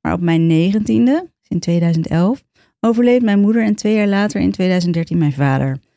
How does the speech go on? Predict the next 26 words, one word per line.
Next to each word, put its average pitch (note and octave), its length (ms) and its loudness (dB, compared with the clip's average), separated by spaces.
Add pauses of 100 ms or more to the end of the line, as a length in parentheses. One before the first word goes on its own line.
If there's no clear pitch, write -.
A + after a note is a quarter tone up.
(240)
Wat G#3+ 260 0
had G3 180 -2
ik F3+ 160 -4
toen B3+ 240 2
veel A3+ 180 0
aan G#3 100 0
Ayurveda F#3 480 0
kunnen F3+ 260 0
hebben E3 220 0
en D#3+ 200 -2
wat F3 220 -2
was F3 140 -4
het - 120 -12
fijn F#3 320 0
geweest F#3+ 420 0
als E3+ 120 -6
ik D#3+ 180 -6
toen A#3 240 0
al F#3+ 200 -2
wist F#3 260 -2
wat E3 100 -6
ik D#3+ 120 -6
nu E3 400 0 (120)
weet?" D3+ 680 0 (1120)
Nou, D#3+ 360 -2 (540)
dat, F3 280 0